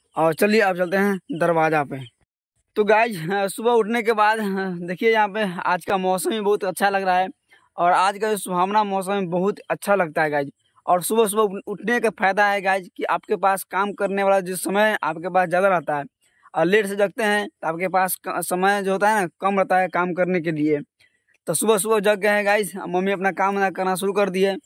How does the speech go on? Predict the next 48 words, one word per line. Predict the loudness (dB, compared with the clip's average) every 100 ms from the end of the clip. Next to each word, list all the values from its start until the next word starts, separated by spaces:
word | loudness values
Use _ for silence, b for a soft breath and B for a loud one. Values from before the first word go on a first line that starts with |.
| _ _ _ -2
कि | 2
यहाँ | 2 2
पे | 0 0
सुबह | -2 2 2
मम्मी | 4 4 2
उठी | 2 2
है, | 2 2
सबसे | -2 -4
पहले | 0 0
गैया | 2 2 2
को | 2
बाहर | 2 2
निकाली | 0 0 0 2
है | -2 -4 -8
और | -8
छुट्टी | -8 -8 0 0
वाली | 2 0
गई-, | 0 -2 0
गैया | 2 2 2
है, | 0 -6 b b b b b
इसको | -6 0
तो | 2
रहते | 2 2 2
गाइस | 2 2 0 -4 -6
पता | 0 2
है | 2 0
बड़ी | 2 2
वाला | 4 2
गैया | 2 2 2
मार | 0 0 0
मार | 0 -2
के | -2
इसको | -4
पूरा | 0 2 2 0 -6 b b b
दूसरे | -6 -2 0 2 2
कर | 0
दी | 0 -4
थी, | -6 -6
पूरा | 0 2 2
देह | 2 0
हाथ | 0
सब | -2 -4 -4 -14 _ -8
ऐसे | 0
कर | 0
दी | 0
थी। | -4
इसको | -8 -2 0
हम | 0